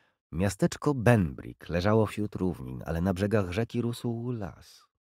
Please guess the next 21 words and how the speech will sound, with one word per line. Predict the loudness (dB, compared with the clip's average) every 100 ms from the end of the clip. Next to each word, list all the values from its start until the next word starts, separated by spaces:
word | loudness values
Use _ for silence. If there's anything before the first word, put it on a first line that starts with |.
| _
Przynajmniej | -8 -4 -2 0 -2 -2
wieśniacy | -4 -8 -10 -10 -10
lubili | -12 -12 -12
go | -12 -12
tak | -14 -16
nazywać. | -16 -18 -20 -20 _ _ -20 -20 -12 -6
Na | -2
pewno | -2 0 -4
nie | -4
przypominał | -6 -4 -2 -4 -6 -8
ogromnych | -6 -6 -6 -8 -12
obszarów | -12 -10 -10 -8
gęstej | -6 -6 -8 -8 -8
zieleni, | -6 -6 -6 -6 -10
o |
których | -12 -12 -14 -12
czytał | -10 -10 -12
w | -12
swoich | -14 -12 -12 -10
książkach | -8 -8 -6 -10 -8
Wesson. | -10 -10 -14 -18 -20